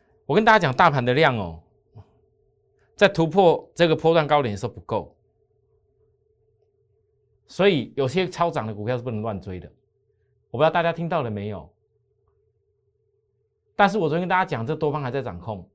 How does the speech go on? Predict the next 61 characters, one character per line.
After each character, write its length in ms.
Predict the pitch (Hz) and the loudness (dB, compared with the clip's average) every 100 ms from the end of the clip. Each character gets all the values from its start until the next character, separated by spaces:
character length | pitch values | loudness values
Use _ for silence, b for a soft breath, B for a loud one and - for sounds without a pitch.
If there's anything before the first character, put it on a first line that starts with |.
| _ | _
指 120 | 123 | -6
标 120 | 131 | -4
还 80 | 135 | -4
没 60 | 120 | -6
有 80 | |
背 220 | 110 117 90 | -6 -8 -8
离。 200 | 78 - _ _ _ _ _ _ _ _ _ _ _ | -12 -18 _ _ _ _ _ _ _ _ _ _ _
那 120 | 208 | 2
我 80 | 180 | 4
今 100 | 208 | 2
天 80 | 214 | 2
要 0 | |
告 120 | 208 | 0
诉 120 | 202 | 0
大 160 | 202 175 | 2 2
家， 160 | 170 | 2
就 120 | 170 170 | 0 0
是 40 | |
说 120 | 160 | -2
你 100 | 147 | -2
可 100 | 127 | -2
以 40 | 165 | 0
发 160 | 170 | 0
现 160 | 165 170 | -2 -4
得 100 | 127 | -4
到， 320 | 135 107 - _ _ _ _ _ _ _ _ _ _ _ _ | -2 -4 -8 _ _ _ _ _ _ _ _ _ _ _ _
投 140 | - 202 | 0 4
资 80 | |
人 80 | 233 | 4
千 140 | 170 214 | 2 0
万 120 | 185 | 2
不 60 | |
要 60 | 180 | 2
因 80 | 185 | 0
为 80 | 180 | -2
盘 240 | 120 113 | -2 -4
好， 340 | 123 87 - _ _ _ _ _ _ _ _ _ _ _ | -4 -8 -10 _ _ _ _ _ _ _ _ _ _ _
像 180 | 175 165 | -6 -2
嘉 200 | 156 143 | -2 -2
晶， 340 | 151 143 156 _ _ _ _ _ _ _ _ _ _ _ _ _ _ _ | -4 -8 -10 _ _ _ _ _ _ _ _ _ _ _ _ _ _ _
我 100 | - | -6
知 60 | 165 | -2
道 100 | 151 | -2
很 160 | 107 | -4
强， 340 | 90 98 82 104 _ _ _ _ _ _ _ _ _ | -10 -14 -16 -18 _ _ _ _ _ _ _ _ _
也 100 | - | -6
许 80 | 151 | -4
很 100 | 131 | -4
多 100 | 135 | -2
人 80 | 147 | -4
都 60 | 143 | -4
介 140 | 143 | -4
绍 160 | 135 110 | -4 -4
你 80 | |
要 100 | 107 | -6
这 160 | 120 143 | -8 -10
边 180 | - 131 | -8 -8
大 140 | 131 123 | -6 -6
买 100 | 90 | -6
大 180 | 127 110 | -8 -8
买， 240 | 87 78 | -10 -16